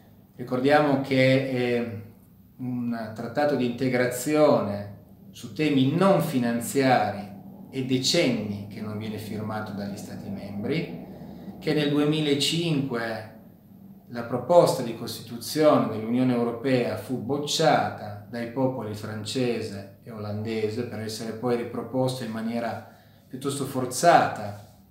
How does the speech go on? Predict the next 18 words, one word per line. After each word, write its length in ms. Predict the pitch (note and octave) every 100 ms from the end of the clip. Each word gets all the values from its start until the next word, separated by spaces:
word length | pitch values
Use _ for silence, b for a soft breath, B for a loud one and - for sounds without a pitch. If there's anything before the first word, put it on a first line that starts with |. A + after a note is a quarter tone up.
| -
nel 180 | A#2+ A#2+
duemilasette 880 | A#2 A#2+ A#2 A#2 - C3+ B2 -
nel 160 | A2 G#2
Trattato 420 | - G#2+ A2+ A2
di 140 | G#2 G#2
Lisbona. 880 | G#2 G2+ G#2+ G2+ G2+ C3+ D#3+ B B B B B B B B B _ _ _
Le 140 | C#3
uniche 340 | F#3+ A3 - D#3+
due 160 | E3+
volte 540 | E3+ A3 E3+ - A2 G#2
che 100 | C3
è 40 |
stato 380 | - D3+ D3 B2+
veramente 580 | C3+ C#3 F3+ G#3 E3 C3+
chiesto 460 | G3 F#3 C3+ -
ai 100 | A2+
cittadini 500 | - B2+ C3 B2+ D#3+
europei 880 | C#3 B2+ B2 - C#3+ C3 A2+ G2+ -